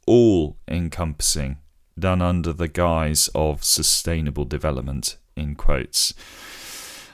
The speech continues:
Um, we've heard a lot of talk about central bank digital currencies, C B D Cs. Um, you'll hear this a lot in the news, and you'll hear more and more as the weeks and months go on until it becomes a reality.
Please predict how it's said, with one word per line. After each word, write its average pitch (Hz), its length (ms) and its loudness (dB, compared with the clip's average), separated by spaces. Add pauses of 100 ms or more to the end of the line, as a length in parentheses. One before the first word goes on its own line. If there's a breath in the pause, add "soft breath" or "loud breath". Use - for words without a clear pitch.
(100)
Um, 90 600 0
we've 98 220 2
heard 101 160 2
a 87 80 2
lot 90 160 4
of - 60 -10
talk 90 260 0
about 82 260 -2
central 92 320 0
bank 82 220 -2
digital 85 320 -6
currencies, 101 720 0 (100)
C 98 300 2
B 80 300 -4
D 80 180 -4
Cs. 95 800 2
Um, 82 260 -6
you'll 82 300 -2
hear 95 200 0
this 76 220 -2
a 85 60 -4
lot 85 260 -2
in 80 60 -6
the 82 80 -2
news, 85 260 0
and 87 180 -2
you'll 80 180 -2
hear 90 300 -2
more 85 480 -2
and 76 240 -4
more 90 440 -2
as 78 300 -2
the 76 220 -4
weeks - 360 -2
and 78 180 -6
months - 380 -4 (120)
go 78 240 -4
on 82 200 -2
until 98 300 -2
it - 80 -6
becomes 76 440 -4
a 76 60 -6
reality. 76 720 -4